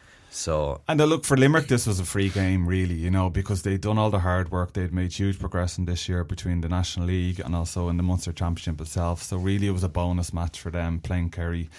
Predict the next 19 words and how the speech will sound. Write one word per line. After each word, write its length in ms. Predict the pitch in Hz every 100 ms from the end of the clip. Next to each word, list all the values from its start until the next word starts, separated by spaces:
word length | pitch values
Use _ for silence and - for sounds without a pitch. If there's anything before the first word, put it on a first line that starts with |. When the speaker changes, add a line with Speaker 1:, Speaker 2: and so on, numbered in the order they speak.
| - -
Speaker 2:
in 200 | - 92
Killarney. 420 | 85 90 87 90 90
They 120 | 95
weren't 260 | 90 107 110
gonna 200 | 104 95
get 140 | 90
a 20 |
huge 340 | 85 87 87 82
amount 280 | 87 87 80
out 220 | 85 87
of 100 | 87
it, 200 | 80 82 - - - -
but, 160 | 95
uh, 40 | 90
I 260 | 87 90 87
think 280 | 104 98 -
maybe 340 | 95 85 87
for 180 | 78 90
them, 400 | 90 90 90